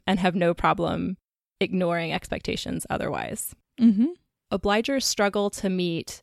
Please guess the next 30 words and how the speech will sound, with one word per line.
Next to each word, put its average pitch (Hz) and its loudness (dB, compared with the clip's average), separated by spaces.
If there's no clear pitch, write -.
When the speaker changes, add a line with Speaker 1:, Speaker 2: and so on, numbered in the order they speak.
Speaker 1:
inner 226 6
expectations - 0
if - -6
no 170 0
one 175 2
is 180 -4
holding 180 0
them 185 0
accountable, 170 -2
but 196 10
have 190 4
no 180 6
problem 175 2
meeting 175 0
outer 170 4
expectations. - -4
So - 2
they 196 6
can 180 2
do 214 6
what 214 8
they're 202 6
supposed - 2
to 185 8
for - 2
other 175 6
people 208 4
in 208 4
their 214 4
lives, 220 0